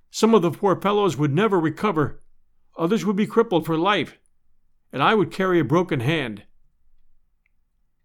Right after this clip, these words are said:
The sun reflecting on the sand and gravel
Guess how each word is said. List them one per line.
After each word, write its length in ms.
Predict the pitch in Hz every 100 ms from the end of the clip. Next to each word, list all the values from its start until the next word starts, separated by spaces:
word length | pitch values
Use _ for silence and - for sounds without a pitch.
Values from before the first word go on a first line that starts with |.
| _ _ _ _ _ _ _ _
The 100 | -
sun 320 | 139 - 285 247
reflecting 500 | 170 220 220 214 190
on 100 | 170
the 100 | 143
sand 440 | - 196 240 226
and 160 | 156 113
gravel 560 | 160 208 220 220 -